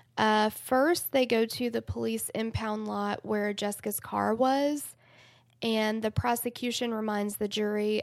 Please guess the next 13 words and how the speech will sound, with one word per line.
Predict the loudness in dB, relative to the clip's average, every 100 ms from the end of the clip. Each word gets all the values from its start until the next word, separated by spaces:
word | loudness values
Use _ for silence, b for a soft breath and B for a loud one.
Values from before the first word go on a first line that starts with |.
| 0
of | 0 2 2 2 -2
the | -4
position | -4 -2 -4 -2 -6
of |
the | -4
passenger | 0 2 2 0 0
seat | -4 -4 -4 -2 -4 -8 _ b b b -6
when | 0 2 2 2 -2
Quentin | -4 -4 -2 -2 -4
described | -4 -6 -4 0 2 2 2 -2 -4 -14 -18 _ _ _ _ _ -20
their | -10 0 2 4 2 -2 -8
car | 0 2 2
sex, | 0 0 0 -2 -8 -10